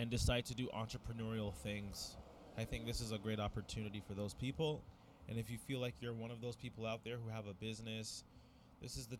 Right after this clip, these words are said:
perfect time to try it, to fail, um, you know, figure things out. Um, I'm in that process. I'm growing. You know, we're D J ing now.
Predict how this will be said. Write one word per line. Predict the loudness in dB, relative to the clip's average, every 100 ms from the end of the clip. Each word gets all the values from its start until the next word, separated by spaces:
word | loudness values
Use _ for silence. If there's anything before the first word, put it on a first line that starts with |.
| -4
perfect | -2 -2 2
time | 2 2 -4
to | -8
try | -6 -4 0
it, | 0 -2 -6
to | -10
fail, | -2 0 2 0 -4 -12 -20 -20 -20 -20 -20 -20 -14 -6
um, | -4 -2 -4 -6 -10 -10 -8
you | -6
know, | -4 -4 -6
figure | -6 -4 -4
things | -4 -4 -2
out. | 0 0 -2 -8 -14 -10 -8 -8 -6 -6 -6 -8 -10 -4
Um, | -2 0 -2 -4 -6 -8 -10 -18 -18 -18 -18 -20 -18 -12 -6
I'm | -4
in | 0
that | -2 0
process. | 0 0 -2 -4
I'm | -4 -2
growing. | -2 0 0 -4 -10 -18 -20 -20 -18 -8
You | -4
know, | 0
we're | 0 -2
D | -2 -2 0
J | 0 0
ing | 0
now. | 0 0